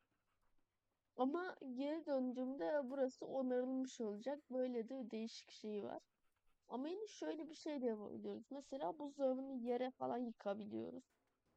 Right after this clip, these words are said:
Onun dışında yine böyle bu ona vurabiliyoruz falan. Onun dışında yine bazı şeyler açılıp kapanabiliyor. Kapılar gibi. Değişik bir oyun yani. Ben oyunu seviyorum aslında. Bazen sinir ettiği de oluyor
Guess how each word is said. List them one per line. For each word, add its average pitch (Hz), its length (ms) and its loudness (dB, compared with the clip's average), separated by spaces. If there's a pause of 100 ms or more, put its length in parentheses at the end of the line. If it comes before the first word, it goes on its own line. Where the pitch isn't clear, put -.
(360)
Onun 240 240 0
dışında 226 380 -2
yine 226 180 2
böyle 220 360 -2
bu 214 60 -4
ona 208 240 -2
vurabiliyoruz 208 960 0
falan. 196 360 0 (880)
Onun 254 260 2
dışında 269 320 -4
yine 269 280 -2
bazı 247 300 4
şeyler 247 420 2
açılıp 240 520 -4
kapanabiliyor. 226 800 0
Kapılar 226 520 4
gibi. 214 400 -2 (2000)
Değişik 339 560 2
bir 302 100 -2
oyun 233 360 8
yani. 226 420 2
Ben 277 440 4
oyunu 294 540 0
seviyorum 240 680 0
aslında. 214 720 -4
Bazen 233 400 4
sinir 247 440 0
ettiği 240 460 0
de 233 40 2
oluyor 220 380 0